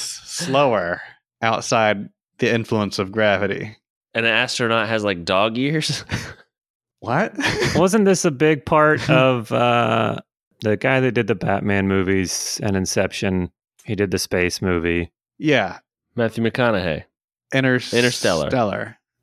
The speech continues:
Speaker 3: Yes.
Speaker 1: Interstellar.
Speaker 2: Yeah.
Speaker 3: Yes. Isn't that, like, a big plot point to that movie? Like, how the difference in, in the passing of time between people on Earth and
Speaker 2: Yeah,
Speaker 3: the people
Speaker 2: every hour's, like, s-,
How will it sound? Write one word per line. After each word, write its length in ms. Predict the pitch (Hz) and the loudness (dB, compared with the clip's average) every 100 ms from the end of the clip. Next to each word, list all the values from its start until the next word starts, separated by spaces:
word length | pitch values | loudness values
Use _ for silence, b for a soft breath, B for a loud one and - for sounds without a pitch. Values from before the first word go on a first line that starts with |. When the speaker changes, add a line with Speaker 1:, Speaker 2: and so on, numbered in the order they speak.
| - | 0
Speaker 3:
Yes. 340 | 110 104 90 | 2 2 2
Speaker 1:
Interstellar. 240 | 107 104 | -2 2
Speaker 2:
Yeah. 240 | 120 101 - - _ | 2 2 -4 -14 _
Speaker 3:
Yes. 380 | 107 85 - - _ _ _ _ _ _ | -6 -6 -8 -12 _ _ _ _ _ _
Isn't 180 | 131 147 | 0 2
that, 120 | 147 | 2
like, 100 | 135 | 2
a 60 | 127 | 2
big 280 | 101 120 - | 2 0 2
plot 240 | 120 117 | 0 0
point 300 | - 123 120 - _ - | 0 0 -2 -6 _ -4
to 300 | 120 113 110 | 0 2 2
that 160 | 113 113 | 0 0
movie? 300 | 120 117 113 | 0 2 2
Like, 140 | 101 | 0
how 220 | 107 104 | 0 0
the 160 | 101 101 | 0 0
difference 540 | 104 98 104 - - - | 0 0 -2 -2 -6 -10
in, 440 | - 110 98 92 - | -4 -2 0 0 -2
in 460 | 101 95 92 95 - _ _ _ | -2 0 -2 -4 -8 _ _ _
the 100 | 107 | -4
passing 460 | - 107 98 - 107 | -2 -4 -4 -2 -2
of 80 | 85 | -2
time 260 | 104 101 | -2 0
between 600 | 95 98 104 98 95 95 | -2 -2 -2 0 0 -2
people 180 | 95 98 | -2 0
on 120 | 98 95 | 0 2
Earth 240 | 95 98 | 0 0
and 100 | 101 | 0
Speaker 2:
Yeah, 520 | 101 110 113 110 104 | 0 2 2 2 2
Speaker 3:
the 40 | 92 | 0
people 80 | 110 | -2
Speaker 2:
every 240 | 113 120 | -2 0
hour's, 480 | - 104 110 110 101 | 0 2 2 2 0
like, 320 | 101 98 95 | 0 -2 -2
s-, 1000 | - - - - - - - - - - | -10 -14 -14 -14 -14 -12 -12 -12 -12 -12